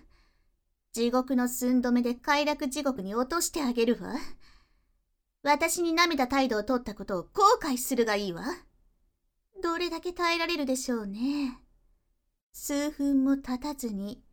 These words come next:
泣き叫んで射精を懇願しだすかしら。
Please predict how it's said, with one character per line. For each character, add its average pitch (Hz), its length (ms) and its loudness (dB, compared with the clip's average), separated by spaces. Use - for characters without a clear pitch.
泣 294 240 2
き - 120 -16
叫 330 340 -6
ん 294 80 0
で 214 100 -2
射 240 240 -4
精 285 380 -4
を 294 60 -2
懇 330 340 0
願 403 220 -6
し 403 220 -2
だ 370 120 4
す - 160 -6
か - 140 -14
し 381 220 -2
ら。 285 420 2